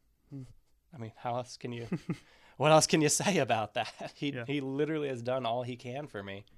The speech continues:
Speaker 1: Yeah.
Speaker 2: More than he needed to.
Speaker 1: Hmm.
Speaker 2: And, and, and that's not what a religion does. That's, that's what my God does.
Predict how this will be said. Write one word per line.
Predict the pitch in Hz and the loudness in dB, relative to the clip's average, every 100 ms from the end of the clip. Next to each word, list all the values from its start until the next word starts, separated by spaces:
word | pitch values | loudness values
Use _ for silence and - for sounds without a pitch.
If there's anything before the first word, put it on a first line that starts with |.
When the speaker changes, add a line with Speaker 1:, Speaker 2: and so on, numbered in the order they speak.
| - | -16
Speaker 1:
Yeah. | 117 - - - - - - | -16 -16 -20 -20 -20 -20 -18
Speaker 2:
More | 117 113 170 139 | -8 2 2 4
than | 110 | 0
he | 123 | -4
needed | 120 170 196 104 | -6 -6 -8 -10
to. | - - 98 _ _ _ _ _ _ _ _ _ _ _ - | -10 -12 -12 _ _ _ _ _ _ _ _ _ _ _ -18
Speaker 1:
Hmm. | 127 | -10
Speaker 2:
And, | 113 113 113 117 | -6 -4 -4 -6
and, | 117 117 113 | -6 -8 -8
and | 113 123 | -8 -8
that's | 131 | -6
not | 135 135 | -4 -2
what | 123 127 | -4 -4
a | |
religion | 117 110 131 127 - | -6 -6 -8 -12 -10
does. | 85 - 117 - | -8 -8 -10 -12
That's, | 104 - - - - _ - | -12 -12 -14 -16 -20 _ -16
that's | - | -12
what | 135 | -10
my | 110 101 | -10 -10
God | 95 101 95 | -8 -10 -10
does. | - 120 - | -14 -16 -20